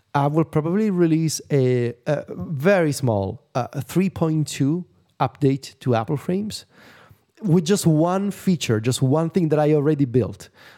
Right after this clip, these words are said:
Um, because on Friday, Mac Stories Weekly, one of the things that I'm gonna explain is, in fact, you can now run Apple Frames from the command line on Mac O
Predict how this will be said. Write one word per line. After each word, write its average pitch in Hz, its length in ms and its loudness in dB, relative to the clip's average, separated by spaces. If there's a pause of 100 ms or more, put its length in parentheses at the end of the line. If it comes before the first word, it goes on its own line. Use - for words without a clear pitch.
(140)
Um, 123 360 -2 (220)
because 170 220 2
on 175 360 2
Friday, 160 460 0
Mac 131 280 -2
Stories 131 280 -2
Weekly, 113 420 -4 (340)
one 151 140 2
of 196 60 -2
the 196 60 2
things 196 240 -2
that 165 100 2
I'm 143 160 0
gonna 131 200 0
explain 113 680 -2
is, 120 540 -2 (1040)
in 151 140 2
fact, 175 440 -2
you 147 80 0
can 131 240 -2
now 156 180 0
run 139 380 0
Apple 156 340 -2
Frames 113 480 -4
from 123 380 -2
the 127 160 -2
command 135 500 -4
line 107 460 -8 (220)
on 127 180 -2
Mac 120 260 -4
O 120 60 -6